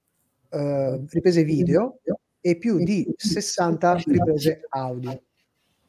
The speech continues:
Fece questo, questa raccolta e cominciò a lavorarci sopra. Ci lavorò sopra circa due anni, ci, ci fu la, la pandemia. Insomma, il risultato finale è questo documentario che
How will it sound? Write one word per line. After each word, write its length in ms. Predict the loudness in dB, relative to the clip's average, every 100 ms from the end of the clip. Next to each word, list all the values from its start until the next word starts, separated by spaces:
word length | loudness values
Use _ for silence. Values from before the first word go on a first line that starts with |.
| _ _ _ _ _ _ _ _ _
Fece 340 | 0 0 0 -4 -4 -4 _ _ _ -20 -20 -20 _
questo, 300 | 0 0 0
questa 280 | 2 2 2
raccolta 680 | 0 0 4 4 4 0 0
e 100 | 2
cominciò 320 | -2 -2 0
a 40 | 0
lavorarci 380 | 0 -2 -2 -6
sopra. 440 | -6 -8 -10 -12 -12
Ci 120 | -8
lavorò 220 | -2 -2 -2
sopra 340 | 0 -2 0
circa 300 | -2 -2 -2
due 240 | 4 6
anni, 300 | 6 2 -2 -2 -4
ci, 100 | _
ci 220 | -16 -10 -8
fu 140 | -4
la, 120 | -6 -6 -10 -12 -14 -16
la 120 | -14 -10
pandemia. 480 | -6 -2 0 -2 -2 -8 -16
Insomma, 220 | _ 2 4
il 40 |
risultato 260 | 4 4 4
finale 280 | 4 4
è 40 | 2
questo 420 | 2 2 2 2 -2 -4 -4 -4
documentario 1040 | -12 -4 -2 0 2 2 0 0 4 4 4 0 -2 -8 _ _
che 160 | -4